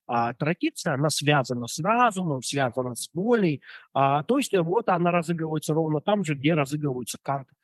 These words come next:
Кант, э, Кант и Гегель. А, и в этом смысле абсолютно классическая интерпретация,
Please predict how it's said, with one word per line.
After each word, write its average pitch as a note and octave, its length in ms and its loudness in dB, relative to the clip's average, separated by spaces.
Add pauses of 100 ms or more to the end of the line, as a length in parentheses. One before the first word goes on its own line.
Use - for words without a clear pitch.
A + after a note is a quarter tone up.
(220)
Кант, F3 300 2
э, C#3+ 180 0
Кант E3 300 2
и - 20 0
Гегель. C3+ 400 -4 (1700)
А, C3+ 160 0
и F3+ 140 2
в F3+ 220 0
этом A3 180 2
смысле - 320 -4
абсолютно A3 420 -2
классическая B2+ 1000 -6
интерпретация, B2+ 800 -8